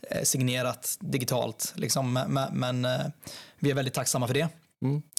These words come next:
Speaker 1: Eh, så det känns roligt.
Speaker 2: Flyttar ni inte första april för att det inte ska upplevas som ett aprilskämt?
Speaker 1: <laughs> Vi, vi får tillträde till lägenheten.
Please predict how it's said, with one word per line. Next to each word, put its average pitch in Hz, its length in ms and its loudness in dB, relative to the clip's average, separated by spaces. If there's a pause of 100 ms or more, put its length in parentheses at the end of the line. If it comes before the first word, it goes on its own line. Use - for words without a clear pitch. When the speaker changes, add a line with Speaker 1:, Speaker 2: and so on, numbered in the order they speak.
(140)
Speaker 1:
Eh, 156 360 0
så 156 160 0
det 147 80 2
känns - 480 2 (380)
roligt. 135 480 0 (3500)
Speaker 2:
Flyttar 147 380 2
ni 147 80 4
inte 165 180 0
första 139 380 0
april 113 400 -2
för 110 120 0
att 107 200 0
det 123 60 0
inte 123 100 -2
ska 123 100 -2
upplevas 107 320 0
som 101 120 -4
ett 107 100 -8
aprilskämt? 113 600 -6 (460)
Speaker 1:
<laughs> - 720 -2
Vi, 160 300 4
vi 156 440 4
får 156 140 0
tillträde 156 400 2
till 254 100 0
lägenheten. 135 520 2